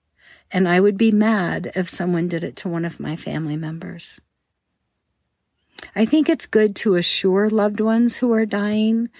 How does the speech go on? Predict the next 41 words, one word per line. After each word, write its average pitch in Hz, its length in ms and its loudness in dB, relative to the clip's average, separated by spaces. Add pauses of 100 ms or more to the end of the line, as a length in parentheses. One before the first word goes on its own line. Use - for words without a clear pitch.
(220)
that - 160 -2
you 214 420 4
are 185 160 0
going 180 280 0
to 180 60 -2
be 165 400 -4
all 170 160 -6
right. - 540 -8 (840)
Not 214 420 4
in 247 100 6
a 269 80 4
way 202 320 4
that 196 160 -2
makes 185 320 -2
them 185 180 -2
feel 180 240 0
like 180 240 -4
you're 160 120 -6
trying 185 280 -2
to 175 100 -2
rush 170 340 -2
them 196 220 2
along 165 580 2
or 151 120 -2
that 160 160 0
you're 170 140 0
not 170 220 0
going 180 220 2
to 196 60 4
miss 196 320 2
them, 147 400 -8 (440)
but 226 180 0
just 254 300 -2
in 262 120 6
a 254 80 4
reassuring 208 840 2
kind 160 320 -2
of 151 160 -10
way 151 240 -4
that 170 220 -10
says, 175 560 -2